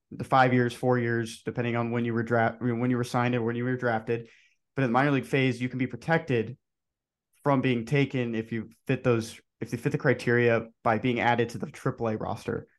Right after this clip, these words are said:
So you're protected from the major league phase by being on the forty-man roster. You're protected from the minor league phase by being on the triple A roster.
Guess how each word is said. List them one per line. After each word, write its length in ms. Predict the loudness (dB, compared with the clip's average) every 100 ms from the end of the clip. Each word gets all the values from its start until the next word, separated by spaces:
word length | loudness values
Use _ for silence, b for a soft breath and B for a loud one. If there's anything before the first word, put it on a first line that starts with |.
| -4
So 100 | 0
you're 140 | 0
protected 680 | 0 -2 2 2 4 2 B B -4
from 80 |
the 40 | 2
major 260 | 2 4
league 120 | 0 0
phase 240 | 0 0
by 140 | 0
being 120 | 0 -2
on 60 |
the 60 | -6
forty-man 500 | 0 0 2 0 -2
roster. 540 | -2 -4 -4 -6 -6 b b -10
You're 60 |
protected 320 | -6 -2 -2 -2
from 60 |
the 60 | -2
minor 260 | 0 0
league 120 | -2 0
phase 240 | 0 0
by 120 | -2
being 180 | -2 -2
on 40 |
the 60 | -4
triple 380 | -4 -4 0 2
A 80 | 4
roster. 500 | 4 2 0 -2